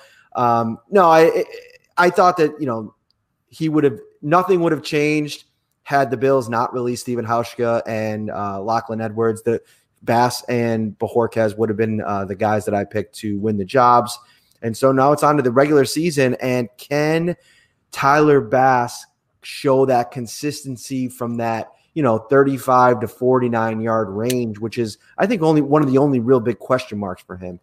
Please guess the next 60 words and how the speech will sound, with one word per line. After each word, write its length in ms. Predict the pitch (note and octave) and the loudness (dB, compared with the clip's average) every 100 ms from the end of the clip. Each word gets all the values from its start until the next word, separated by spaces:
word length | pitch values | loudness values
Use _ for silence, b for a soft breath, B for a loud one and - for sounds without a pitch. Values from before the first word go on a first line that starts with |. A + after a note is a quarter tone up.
| _ | _
because 200 | - B2 | -10 0
I 60 | D3+ | 2
think 120 | E3+ | 4
he's 100 | D#3 | 2
gonna 140 | C3+ | 2
be 120 | A#2+ A#2 | 2 0
fine 280 | C#3 D3 | 2 2
from 160 | C#3+ C3 | 0 -2
distance. 500 | A#2+ B2 - B2 A2+ | 0 0 -2 -4 -2
And, 200 | A2 G#2 _ _ _ | -4 -4 _ _ _
you 60 | C3 | -4
know, 100 | A#2+ | -4
he, 320 | A#2+ D3+ - b b | -2 -4 -4 b b
I 80 | - | 0
don't 100 | D3 | 0
think 120 | C#3 | 0
he 60 | C3+ | -2
missed 180 | B2+ B2 | -2 -2
an 60 | |
extra 220 | A#2 - G#2+ | -4 -4 -8
point 260 | A2+ A2 | -4 -4
in 60 | G2 | -6
camp. 340 | B2 G#2+ - | -8 -10 -12
So, 400 | - F#2+ F2+ - F#2+ | -6 -4 -4 -4 -8
you 100 | A2 | -6
know, 80 | |
we'll 140 | G#2+ A#2+ | -4 -4
see 160 | - | -2
how 120 | B2+ A#2 | 0 2
that, 140 | A2+ | 2
and 80 | A#2+ | 2
he, 160 | B2+ C3+ | 2 2
and 80 | D3 | 0
he's 180 | D3+ - | 0 -2
such 320 | - D#3 - | 2 2 2
a, 180 | A2 G2 b b _ | 0 -2 b b _
a, 40 | |
a, 480 | A2+ - G2+ - A2+ - | -2 -2 -6 -4 -4 -2
a 80 | A#2+ | -2
weapon 420 | G#2 A#2+ A#2 G#2+ | 2 2 2 0
as 120 | G2+ G2 | 0 -4
a, 80 | - | -6
as 140 | G#2 | -6
a 40 | F#2 | -8
kickoff 440 | - G#2+ F2 E2 | -6 -4 -4 -4
artist 340 | A#1+ B1 - - | -4 -4 -8 -8
too. 160 | F#2+ | -6
I 40 | F2 | -4
mean, 120 | F#2+ | -6
he 80 | G2 | 0
puts 240 | C3+ B2 | 0 2
it 80 | A2 | 0
out 120 | G2+ | 0
of 40 | |
the 140 | F#2+ A2 | 0 -2
end 140 | A2 | 0
zone 200 | A2 G#2+ | 2 2
into 160 | G#2+ G#2+ | 2 -2
the 80 | G2 | 0
wind 320 | A2+ A#2+ | 2 2